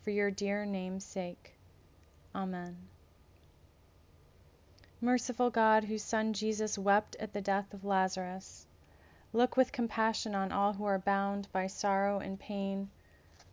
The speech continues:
through the death of our loved ones. Comfort us. Grant us the conviction that all things work together for good to those who love you. And help us to find sure trust and confidence in your resurrection power.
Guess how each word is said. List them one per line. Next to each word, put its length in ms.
through 160
the 120
death 360
of 100
our 180
loved 360
ones. 560
Comfort 480
us. 420
Grant 260
us 140
the 160
conviction 580
that 140
all 180
things 340
work 220
together 460
for 180
good 320
to 140
those 320
who 120
love 280
you. 320
And 160
help 280
us 260
to 40
find 340
sure 300
trust 400
and 140
confidence 680
in 140
your 140
resurrection 680
power. 520